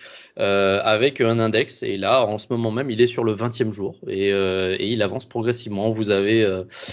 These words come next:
sa distance à la Terre, euh, la distance qu'il lui reste à parcourir, euh, euh, sa vitesse, euh, sa température, la température du côté chaud, la température du côté froid, et cetera. Euh, vous avez plein d'informations, donc, euh, je vous invite à aller,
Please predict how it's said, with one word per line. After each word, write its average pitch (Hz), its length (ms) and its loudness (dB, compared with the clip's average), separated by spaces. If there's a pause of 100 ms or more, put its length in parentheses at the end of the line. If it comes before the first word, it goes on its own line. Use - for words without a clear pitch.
(120)
sa 117 160 2
distance 120 400 -2
à 123 60 2
la 104 140 2
Terre, 120 600 4
euh, 104 320 2
la 104 160 2
distance 113 320 -6
qu'il 120 140 0
lui 110 40 2
reste 110 200 0
à 104 60 -2
parcourir, 127 1120 0
euh, 98 480 0 (400)
euh, 98 180 2
sa 127 180 0
vitesse, 117 680 2
euh, 104 320 0
sa 107 160 -6
température, 117 560 0
la 107 120 0
température 113 500 -2
du 113 80 -8
côté 117 260 2
chaud, 147 400 4
la 131 80 4
température 107 560 -2
du 104 100 -12
côté 95 280 -8
froid, 113 500 4
et 131 100 -6
cetera. 98 600 -2
Euh, 90 180 -8
vous 92 140 -10
avez 117 100 2
plein 135 220 -2
d'informations, 113 580 -6
donc, 117 240 -10
euh, - 20 -4
je 90 60 -6
vous 95 160 -2
invite 110 220 0
à 98 60 4
aller, 95 280 -2